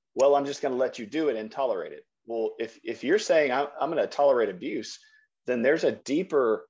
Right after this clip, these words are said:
what you're saying about you is that I'm okay, I'm not worth fighting for. I'm not worth saying no. I'm not worth setting that boundary. Or if I se-, set a boundary, you're gonna blow through it anyway.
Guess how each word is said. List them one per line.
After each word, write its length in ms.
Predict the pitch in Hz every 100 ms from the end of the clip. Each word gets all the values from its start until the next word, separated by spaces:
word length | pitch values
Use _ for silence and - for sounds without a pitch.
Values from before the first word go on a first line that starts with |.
| _
what 320 | 113 113 139
you're 100 | 160
saying 420 | 131 - 135 143 117
about 320 | 110 107 -
you 240 | 120 147
is 160 | 107 90
that 240 | 101 95 - _ _ _ _ -
I'm 180 | 117 123
okay, 400 | 117 - 117 -
I'm 160 | 123 135
not 240 | 127 90
worth 220 | 107 127
fighting 420 | - 113 131 151 85
for. 340 | - - - _ _ _ _ _ _ _ _ _ _
I'm 180 | - 131
not 220 | 151 -
worth 240 | 107 131 -
saying 340 | - 120 98
no. 200 | 92 80 90
I'm 80 |
not 220 | 127 135 110
worth 220 | 120 -
setting 320 | - 127 104
that 180 | 98 -
boundary. 540 | 104 135 107 82 95 - _ -
Or 220 | 202 160
if 120 | 147
I 80 | 139
se-, 280 | - 165 -
set 180 | - 175
a 40 |
boundary, 320 | 123 117 110
you're 100 | 113
gonna 140 | 120 120
blow 240 | 104 110
through 180 | 104 101
it 80 | 90
anyway. 420 | 147 110 85 -